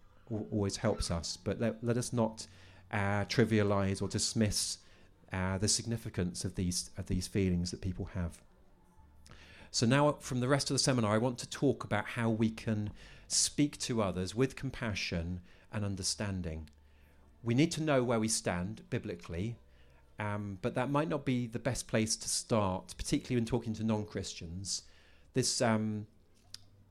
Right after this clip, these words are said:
what the Bible says about sex and gender may well not make sense to, to, to non-Christians. They need to hear the gospel like we all do.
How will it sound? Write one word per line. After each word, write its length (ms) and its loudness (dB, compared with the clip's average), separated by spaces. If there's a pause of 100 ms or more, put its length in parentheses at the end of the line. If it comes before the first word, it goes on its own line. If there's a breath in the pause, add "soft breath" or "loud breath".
(220)
what 160 4
the 80 -2
Bible 240 4
says 260 2
about 460 -4 (840)
sex 420 -2
and 140 -4
gender 420 0 (420 soft breath)
may 160 0
well 140 4
not 180 0
make 160 -2
sense 640 -4 (300)
to, 220 -8
to, 400 -2
to 100 -4
non-Christians. 680 -4
They 100 -2
need 200 -2
to 80 -10
hear 160 -4
the 80 -4
gospel 440 -2
like 280 -4
we 100 0
all 140 0
do. 260 -6